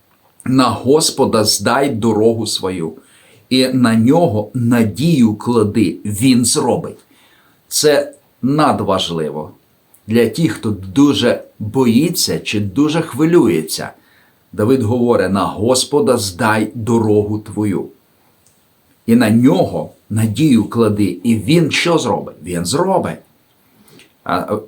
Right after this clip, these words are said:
е, і ми читаємо вісімдесят п'ятий, е, Псалом, одинадцятий віршик. "Дорогу свою покажи мені, Господи, і я буду ходити у правді Твоїй. Е, приєднай моє серце боятися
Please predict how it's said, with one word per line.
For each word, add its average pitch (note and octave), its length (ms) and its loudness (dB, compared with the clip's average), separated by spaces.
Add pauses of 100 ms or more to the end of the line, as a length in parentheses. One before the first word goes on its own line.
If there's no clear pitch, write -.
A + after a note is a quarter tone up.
(180)
е, F#2 200 -6
і A2+ 100 2
ми A#2 120 4
читаємо G#2+ 360 0
вісімдесят G#2+ 720 0
п'ятий, F2+ 500 -2 (560)
е, F#2+ 100 -4
Псалом, A2+ 440 2
одинадцятий G2 920 -2 (360)
віршик. - 560 -8 (500)
"Дорогу C#3 560 2
свою A2 480 2 (520)
покажи A2+ 540 0
мені, C3 280 2
Господи, G#2+ 720 -2
і A2 140 0
я C3 200 2
буду C3 260 -2
ходити B2 680 -2
у A2+ 120 -4
правді G#2+ 500 -2
Твоїй. D#2+ 420 -6 (680)
Е, F#2 300 -2
приєднай A#2+ 600 2
моє B2 460 4
серце A2 720 -2
боятися A#2 840 -2